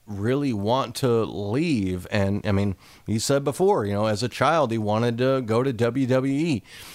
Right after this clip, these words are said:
Is this his way of working towards that? And having Tony Khan being understanding of what's best for the business and giving him a chance to voice that, because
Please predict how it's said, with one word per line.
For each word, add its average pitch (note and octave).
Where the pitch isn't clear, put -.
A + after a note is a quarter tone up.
Is A2
this C3
his A2+
way C3
of A#2
working C#3+
towards G2+
that? G#2+
And G#2+
having B2
Tony B2
Khan D3
being A#2
understanding A#2+
of G#2
what's A2
best A#2
for A#2
the G2
business C#3+
and G2+
giving B2+
him G#2
a F#2+
chance C3
to G#2
voice B2
that, C#3
because A#2